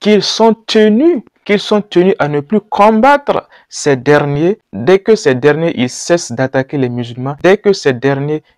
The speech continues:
ils cessent de combattre les musulmans, les musulmans n'ont plus le droit de combattre ces derniers. Pourquoi ils vous cachent toutes ces choses ?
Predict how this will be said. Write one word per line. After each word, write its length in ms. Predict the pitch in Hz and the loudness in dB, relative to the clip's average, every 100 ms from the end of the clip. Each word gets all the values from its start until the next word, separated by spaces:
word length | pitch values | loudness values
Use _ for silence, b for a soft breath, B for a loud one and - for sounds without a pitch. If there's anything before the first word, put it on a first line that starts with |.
| - | -8
ils 180 | 127 | -6
cessent 640 | 120 - - 185 214 - - | -6 -12 -2 0 0 -2 -6
de 100 | 131 | -4
combattre 440 | 135 - 139 156 156 | -6 -4 -4 -4 -4
les 140 | 127 | -4
musulmans, 440 | 127 123 123 131 143 b b | -6 -8 -10 -10 -12 b b
les 140 | b 147 | b 0
musulmans 380 | 156 151 170 165 | 0 -2 -2 -2
n'ont 320 | 135 147 165 | -2 -2 -4
plus 200 | - 180 | -4 -6
le 180 | 143 135 | -4 -4
droit 200 | 147 143 | -2 -2
de 80 | |
combattre 460 | - - 123 135 143 | -4 -8 -6 -6 -8
ces 160 | - 120 | -12 -8
derniers. 380 | 117 117 120 - _ _ _ | -6 -6 -12 -16 _ _ _
Pourquoi 240 | 254 320 254 | 0 2 2
ils 100 | 233 | 2
vous 80 | 226 | 0
cachent 400 | - - 349 - | 0 2 2 0
toutes 120 | 277 | -4
ces 120 | 269 - | -2 -2
choses ? 460 | - 330 262 - | -2 -2 -4 -8